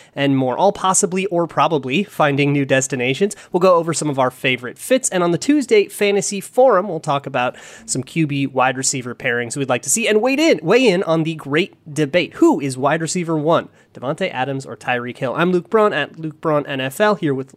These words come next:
Ross Jackson at Ross Jackson Nola, and this is Locked On N F L. So, Ross, I guess let's start with, uh, some of the news that broke over the weekend. Of course, you know, yesterday Peter talked about the games, of course,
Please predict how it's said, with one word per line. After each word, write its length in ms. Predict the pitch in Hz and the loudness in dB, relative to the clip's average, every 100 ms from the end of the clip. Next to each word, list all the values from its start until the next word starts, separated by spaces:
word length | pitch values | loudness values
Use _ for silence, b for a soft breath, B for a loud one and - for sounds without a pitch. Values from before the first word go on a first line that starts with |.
| _ | _
Ross 240 | 135 120 - | -2 -2 0
Jackson 400 | - 190 - 196 | 0 0 -2 -6
at 180 | 123 120 | -6 -6
Ross 280 | 127 123 - | -6 -6 -6
Jackson 460 | 143 123 - 127 - | -4 -4 -6 -12 -12
Nola, 560 | 127 120 156 214 247 294 B B B | -12 -6 -2 -2 -2 -4 B B B
and 120 | 139 | 2
this 160 | 175 - | 2 2
is 280 | 151 151 170 - | -2 -2 -6 -4
Locked 360 | 139 156 - - | -2 -2 -4 -10
On 360 | 156 175 123 104 b b b - | 0 2 2 -2 b b b -2
N 240 | 151 156 - | 0 0 -2
F 320 | 135 143 - | -6 -6 -4
L. 220 | 151 190 | 0 2
So, 180 | - 156 | 0 -4
Ross, 280 | 151 240 233 | 0 0 2
I 40 | |
guess 240 | 170 254 - | 0 0 0
let's 220 | 220 - | -2 0
start 600 | - - 269 214 165 _ _ - | -4 0 2 2 2 _ _ -2
with, 440 | 170 175 - - 160 | 2 2 0 -10 2
uh, 320 | 156 156 151 | 4 4 2
some 260 | - 214 214 | 2 2 4
of 60 | |
the 200 | 208 190 185 - | 2 0 -4 -8
news 360 | 208 254 262 | 0 2 4
that 180 | 240 214 | 2 2
broke 220 | 208 196 | 2 4
over 140 | 202 170 | 2 2
the 80 | 160 | 0
weekend. 280 | 170 165 | 0 0
Of 40 | 143 | -2
course, 220 | 175 160 | -2 -2
you 60 | 139 | -2
know, 60 | |
yesterday 380 | 135 165 170 151 | -2 -4 -4 -6
Peter 220 | 139 156 | -4 -6
talked 240 | 147 151 147 | -2 -4 -4
about 140 | - | -8
the 60 | 165 | 2
games, 260 | 214 202 | 2 2
of 80 | 185 | 0
course, 260 | 180 165 | 0 0